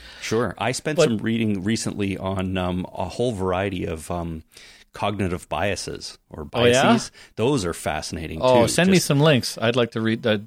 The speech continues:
Speaker 2: I'd like to read that, what you
Speaker 1: Yeah,
Speaker 2: read.
Speaker 1: that's, that's good stuff. It's not quite the same as what you're talking about, and it, I'm not saying it really applies to this situation, but if you're interested in the way the human brain works,
Speaker 2: I am.
Speaker 1: cognitive bias, and, and there's millions of them, by the way,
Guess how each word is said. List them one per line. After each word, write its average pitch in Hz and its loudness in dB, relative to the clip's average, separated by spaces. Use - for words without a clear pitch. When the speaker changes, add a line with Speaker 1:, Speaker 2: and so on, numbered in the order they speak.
Speaker 2:
I'd 101 -2
like 107 -2
to 101 -8
read 98 -4
that, 87 -6
what 101 -12
you 92 -6
Speaker 1:
Yeah, 101 0
Speaker 2:
read. 80 -4
Speaker 1:
that's, 110 -4
that's 98 -6
good 107 -2
stuff. - -4
It's - -10
not 101 -2
quite 95 -4
the - -10
same 98 -2
as 90 -6
what 82 -4
you're 85 -8
talking 87 -4
about, 85 -2
and 107 0
it, 101 -4
I'm 92 -4
not 90 -4
saying 90 -4
it 87 -8
really 90 -4
applies 85 -8
to - -20
this 85 -8
situation, 82 -6
but 80 -6
if - -10
you're 101 0
interested 107 -4
in 90 -4
the 85 -4
way 92 -2
the 82 -6
human 87 -4
brain 90 -2
works, 65 -10
Speaker 2:
I 113 0
am. 117 6
Speaker 1:
cognitive 107 2
bias, 82 -4
and, 104 -2
and 104 0
there's 98 0
millions 104 2
of 78 -8
them, 78 -8
by 76 -4
the 73 -4
way, 80 -6